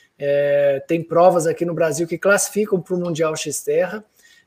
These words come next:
Isso aconteceu no ano de dois mil e dezenove, dois mil e vinte eu acho que, que não teve por conta da pandemia, mas hoje a gente vai conversar sobre tudo isso, sobre provas, sobre a prova principal do Xterra, sobre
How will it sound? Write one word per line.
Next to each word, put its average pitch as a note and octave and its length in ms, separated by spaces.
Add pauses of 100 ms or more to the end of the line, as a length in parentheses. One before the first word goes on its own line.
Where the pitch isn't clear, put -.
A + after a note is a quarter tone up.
Isso D#3 180
aconteceu E3+ 680
no E3 80
ano E3 200
de D3+ 120
dois D3+ 200
mil D#3 120
e - 20
dezenove, D#3+ 480
dois F3 160
mil F3 140
e - 20
vinte D#3+ 300
eu D#3+ 80
acho D#3+ 200
que, E3 260 (100)
que E3 100
não E3 160
teve F#3+ 240
por D3+ 160
conta E3 240
da D#3+ 80
pandemia, E3 680 (880)
mas F3+ 720
hoje F#3+ 180
a - 20
gente G3 180
vai G3+ 100
conversar F#3+ 340
sobre F3+ 260
tudo F#3 280
isso, G#3+ 380
sobre F3 260
provas, G3+ 640 (220)
sobre E3 260
a E3+ 80
prova F#3 440
principal F3+ 580
do E3+ 100
Xterra, G#3 840 (200)
sobre E3+ 1000